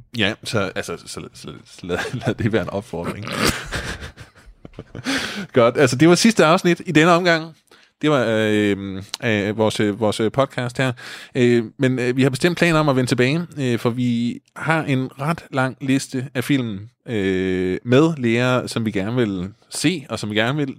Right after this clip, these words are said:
vil snakke om. Så, øh, hvis du har været glad for, for, øh, den første sæson af podcasten her, så, øh,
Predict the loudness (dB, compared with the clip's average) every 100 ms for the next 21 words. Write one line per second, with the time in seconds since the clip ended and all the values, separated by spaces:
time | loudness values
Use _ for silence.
0 | -10 -6 0 2 2 0 -6 -20 -18 -16
1 | -18 -4 4 6 6 4 4 2 0 -2
2 | -4 -2 2 2 2 2 0 2 4 4
3 | 0 2 4 6 6 6 2 2 0 0
4 | -4 -4 0 0 2 0 0 -2 -2 -2
5 | -2 -2 -2 -2 0 0